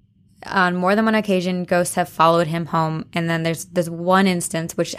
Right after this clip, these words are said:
actually started in season one, episode one.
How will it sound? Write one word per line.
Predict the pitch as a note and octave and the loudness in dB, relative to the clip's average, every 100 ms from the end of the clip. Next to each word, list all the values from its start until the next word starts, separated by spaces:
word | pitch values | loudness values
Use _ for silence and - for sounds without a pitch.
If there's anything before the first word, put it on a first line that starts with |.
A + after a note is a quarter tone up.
| - | -2
actually | F3 - C4 B3 | -2 -2 0 0
started | B3 F#3+ E3+ | 2 0 0
in | F3 E3 | -2 -2
season | - - F#3+ A3 A#3 G3+ | -2 -2 0 2 0 0
one, | F3+ E3 D#3 - | 0 0 0 -2
episode | G#3 - B3 A#3 A3 F3+ | -2 0 0 2 0 2
one. | E3+ D3 D#3+ | 0 0 -4